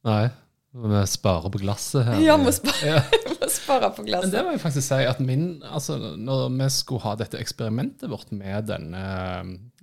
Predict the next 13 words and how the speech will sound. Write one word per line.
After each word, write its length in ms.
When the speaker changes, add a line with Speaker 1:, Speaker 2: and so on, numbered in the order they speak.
Speaker 1:
eh, 420
guidet 480
meditasjonen, 800
da, 160
Speaker 2:
Ja. 160
Speaker 1:
så 160
var 160
jeg 160
egentlig 320
litt 160
skeptisk. 560
Og 160
grunnen 400